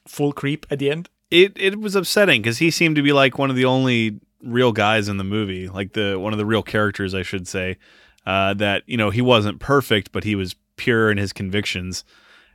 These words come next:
Speaker 2: And then it turns out he was just a crazy creep. And so, yeah, I was kinda bummed with the way this ended. And he got away with it.
Speaker 1: He got away with it, and now Linda Fiorentino is trapped in this really disturbing marriage. It's just, uh,
Speaker 2: And she can't do anything 'cause she knows she'll get killed if she does.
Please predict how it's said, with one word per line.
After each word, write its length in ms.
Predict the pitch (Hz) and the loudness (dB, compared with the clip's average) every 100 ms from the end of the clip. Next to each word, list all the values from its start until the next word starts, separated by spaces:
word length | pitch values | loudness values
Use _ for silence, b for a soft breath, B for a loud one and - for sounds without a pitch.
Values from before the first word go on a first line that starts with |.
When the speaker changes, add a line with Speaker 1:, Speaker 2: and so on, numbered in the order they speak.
| - | -2
Speaker 2:
And 100 | 113 | 2
then 80 | |
it 80 | 120 | 4
turns 200 | 123 135 | 4 4
out 120 | 139 | 4
he 100 | 135 143 | 6 4
was 80 | |
just 160 | 143 143 | 2 -2
a 40 | |
crazy 380 | 131 - 156 147 | -2 4 6 6
creep. 380 | 139 165 151 107 - _ - | 2 4 4 2 -4 _ -10
And 240 | 107 104 | -8 -4
so, 100 | - | 2
yeah, 200 | 123 123 107 | 4 6 4
I 40 | |
was 100 | 104 | 0
kinda 220 | - 120 | 2 2
bummed 300 | 95 110 104 | 4 2 2
with 100 | 98 | -2
the 60 | 101 | -2
way 120 | 101 | -2
this 200 | 98 - | -2 -4
ended. 320 | 101 98 95 B B | -4 -4 -8 B B
And 160 | 156 170 | 0 2
he 60 | |
got 160 | 160 160 | 4 4
away 220 | 160 160 | 6 4
with 160 | 160 117 | 4 0
it. 120 | 90 _ _ _ _ _ _ - | -6 _ _ _ _ _ _ -4
Speaker 1:
He 140 | 156 | 0
got 160 | 180 294 | 4 4
away 160 | 320 277 | 2 0
with 180 | 196 | 0
it, 140 | 180 165 | 0 0
and 140 | 147 | 0
now 360 | 180 175 165 170 | 2 4 4 2
Linda 240 | 160 170 165 | 0 0 0
Fiorentino 400 | 156 160 165 143 | -2 -2 -2 0
is 260 | 139 - - | -2 -6 -8
trapped 540 | - 160 - - - - _ _ _ _ - | -4 0 0 -2 -6 -20 _ _ _ _ -8
in 160 | 143 131 | -6 -2
this 420 | 143 - - - _ _ - | -2 -2 -8 -12 _ _ -16
really 420 | 156 147 170 143 | -8 -2 0 0
disturbing 560 | 143 139 - 151 135 127 | -2 -4 -2 -2 -2 -4
marriage. 640 | 147 131 107 - - - b b b b b b | -6 -6 -8 -8 -8 -10 b b b b b b
It's 120 | 160 151 | -2 0
just, 340 | 175 156 - | 0 0 -2
uh, 40 | |
Speaker 2:
And 180 | 135 120 | 0 0
she 100 | 120 | 2
can't 240 | 147 151 139 | 6 6 6
do 100 | 165 | 6
anything 260 | 135 110 | 6 2
'cause 100 | 107 | 0
she 100 | 98 | 0
knows 160 | 117 117 | 2 2
she'll 140 | - | 2
get 140 | 110 104 | -2 0
killed 260 | 127 117 | 2 2
if 80 | 101 | 0
she 100 | - | -8
does. 360 | 104 107 92 | -8 -8 -10